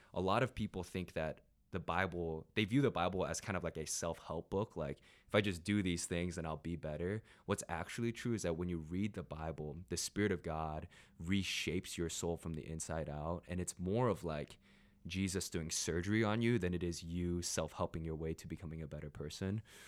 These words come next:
And what that does is it actually changes not just how you think or what you do or how you live, but the entire core of your character. Um, and it will actually free you up to not have to listen to other people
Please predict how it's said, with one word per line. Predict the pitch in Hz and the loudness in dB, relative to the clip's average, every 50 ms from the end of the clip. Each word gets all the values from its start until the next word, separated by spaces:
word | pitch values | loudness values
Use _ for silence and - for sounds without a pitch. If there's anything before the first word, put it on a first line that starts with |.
| - - - - - | -20 -20 -20 -16 -6
And | - 90 92 85 | -4 -2 0 2
what | 95 104 104 - | 4 2 4 4
that | 120 104 92 - | 2 2 2 2
does | 95 87 90 85 78 78 - | 0 2 2 2 0 -2 -4
is | 80 78 87 | -6 -4 -4
it | 78 82 | -2 -2
actually | 80 90 - - 98 90 78 - | -2 -2 -2 -4 -4 -4 -6 -6
changes | - - - - 90 101 113 110 104 101 95 87 82 80 - - - - - - - - - 90 | -8 -8 -8 -4 -2 0 0 0 0 0 0 0 0 0 -2 -4 -6 -8 -12 -18 -20 -12 -4 0
not | 92 104 113 | 0 0 2
just | - 151 131 - - - - | 2 0 0 0 -2 -6 -6
how | - - 101 95 | 0 2 4 4
you | 95 92 87 | 4 2 -2
think | - - - 113 110 117 110 | -4 0 2 4 4 4 4
or | 101 90 | 2 2
what | 87 87 90 80 | 2 2 0 0
you | 87 82 | -2 -2
do | 76 87 92 92 87 | 0 2 2 4 4
or | 82 80 | 2 2
how | 78 87 85 | 0 0 -2
you | 80 80 80 | -2 -2 -2
live, | 78 80 87 87 85 82 78 - | -2 0 0 0 0 0 -2 -4
but | 85 - - - | -6 -6 -6 -4
the | - 85 | -2 0
entire | 85 82 85 - - - 87 80 76 | 0 0 -2 -4 -4 -2 -2 -2 -2
core | - - - - 82 85 85 78 | -4 -6 -4 -2 0 0 0 0
of | 71 78 80 | 0 -2 -4
your | 80 67 - - | -6 -8 -8 -8
character. | - 73 67 71 71 - - 104 107 117 127 - - - - - - - - - - - - | -8 -8 -6 -6 -8 -6 -2 0 0 0 0 -4 -8 -16 -20 -18 -20 -20 -20 -20 -14 -4 0
Um, | 87 87 85 82 78 73 69 - - - - | 2 2 2 2 0 -2 -4 -6 -10 -8 -4
and | - 98 95 | 0 2 4
it | 95 | 4
will | 95 92 90 | 4 4 4
actually | 95 95 - - - 90 82 | 2 2 0 0 -2 -2 -2
free | - - - - 104 101 101 | -4 -6 -6 0 2 4 4
you | 92 87 87 80 85 82 | 4 4 2 2 2 0
up | 82 - - - - | -2 -2 -6 -10 -10
to | - 92 | -6 -2
not | 90 87 82 82 82 | 0 0 0 0 0
have | 98 - - | -2 -4 -4
to | 92 | -4
listen | 82 80 87 90 - - 87 87 | -4 -2 -2 -2 -2 -2 -4 -6
to | 82 - 82 80 | -6 -4 -4 -4
other | 80 - 78 | -4 -4 -6
people | - - - 90 85 - 78 73 76 76 78 90 | -8 -8 -8 -8 -6 -6 -8 -8 -8 -8 -10 -12